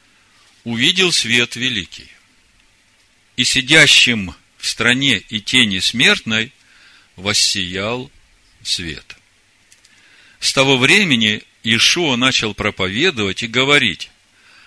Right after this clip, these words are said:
«Покайтесь, ибо приблизилось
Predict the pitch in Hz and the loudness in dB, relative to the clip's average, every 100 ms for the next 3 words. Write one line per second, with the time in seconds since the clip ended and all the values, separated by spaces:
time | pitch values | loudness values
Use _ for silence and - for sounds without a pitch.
0 | _ _ 104 95 - 165 202 - 98 87 | _ _ -10 -8 0 2 4 2 -2 -2
1 | - - _ _ _ _ _ _ - - | -8 -12 _ _ _ _ _ _ -20 -20
2 | - _ 117 131 139 147 160 180 208 170 | -20 _ -2 0 0 0 -2 2 4 4
3 | 98 87 69 - | 2 -4 -8 -10